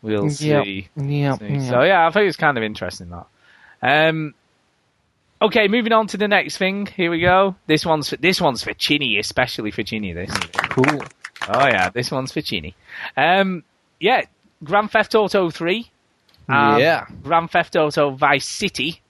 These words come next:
Speaker 1: have, uh, been, um, seen in the wild for the P S three, apparently. They've been,
Speaker 2: Mm-hmm.
Speaker 1: they've been rated for the P S three.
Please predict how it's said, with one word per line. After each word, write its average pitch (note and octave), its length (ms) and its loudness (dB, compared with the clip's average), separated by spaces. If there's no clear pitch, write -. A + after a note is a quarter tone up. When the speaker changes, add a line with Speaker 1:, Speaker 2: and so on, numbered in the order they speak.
Speaker 1:
have, C3+ 640 2
uh, C3+ 340 2
been, C#3+ 500 0
um, C#3 600 2
seen F#3+ 520 -4
in B2+ 140 -6
the C3 80 -2
wild D3 340 2
for A#2+ 120 -4
the A2 100 0
P C#3 220 -2
S - 180 -2
three, D3+ 380 -6
apparently. G2 600 -2
They've A#2 120 0
been, C#3 200 0
Speaker 2:
Mm-hmm. C3 140 -6
Speaker 1:
they've C#3+ 160 2
been D3 320 0
rated C#3 760 0
for - 100 -8
the A2+ 100 -2
P B2 180 0
S A2+ 160 -2
three. C3+ 260 -4